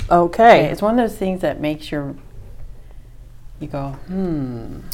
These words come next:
Speaker 1: Oh, wow.
Speaker 2: So I'm driving here to the office.
Speaker 1: Did you drive past it?
Speaker 2: The shoe.
Speaker 1: The shoe?
Speaker 2: There was a, there's a man's shoe in the middle of the road.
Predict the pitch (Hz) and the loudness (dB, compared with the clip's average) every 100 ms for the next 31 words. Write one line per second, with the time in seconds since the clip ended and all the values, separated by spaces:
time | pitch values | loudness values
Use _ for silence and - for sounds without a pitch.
0 | - 147 151 156 156 139 143 160 180 160 | -8 -4 -2 -2 -2 -2 0 4 6 6
1 | 135 127 - 185 180 185 190 214 196 185 | 6 2 -8 -6 -2 -2 -2 -2 0 0
2 | 180 180 143 120 139 143 - - - - | 0 -2 -2 -4 -6 -10 -12 -14 -14 -14
3 | - - - 175 175 180 170 - 170 165 | -16 -4 0 2 6 6 4 4 2 2
4 | - 190 196 196 - - - 269 254 - | 4 6 6 2 -8 -16 0 2 2 4
5 | 415 294 - - - - - - - - | 6 6 0 -8 -18 -18 -18 -18 -16 -16
6 | - - - - - - 180 - - 254 | -16 -16 -18 -18 -8 -2 0 0 -2 0
7 | 294 165 160 - - 208 262 277 294 285 | 6 6 4 -6 -12 2 4 6 4 4
8 | 254 - - - - - - - - 190 | 4 2 -4 -14 -16 -16 -16 -16 -14 4
9 | 220 220 208 190 196 220 220 - 240 233 | 6 6 2 2 2 2 -2 -8 -2 2
10 | 190 165 165 175 180 185 - 165 156 151 | 4 4 2 2 2 0 0 0 0 -4
11 | 151 170 170 160 107 - - | -8 -4 0 0 0 -4 -8